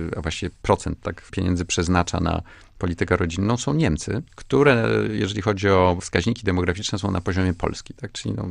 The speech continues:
bardzo słabe. Ta różnica między tymi dwoma krajami polega na jednej rzeczy. No, może nie na jednej, ale na jednej takiej, której, o której można bardzo precyzyjnie powiedzieć. To znaczy, we Francji rzeczywiście macierzyństwo jest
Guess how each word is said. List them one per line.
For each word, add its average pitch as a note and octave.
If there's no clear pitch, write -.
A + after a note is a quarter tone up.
bardzo F#2+
słabe. -
Ta A#2+
różnica A2+
między F#2+
tymi A#2
dwoma C3+
krajami C#3+
polega D#3
na E3+
jednej G3+
rzeczy. -
No, C3
może A#2
nie A#2+
na G2
jednej, F2
ale C#3
na B2
jednej C3
takiej, C3
której, A#2
o A#2+
której A2+
można A#2+
bardzo A2
precyzyjnie F#2+
powiedzieć. -
To G2+
znaczy, G#2
we G#2
Francji D#3
rzeczywiście A#2+
macierzyństwo G#2
jest -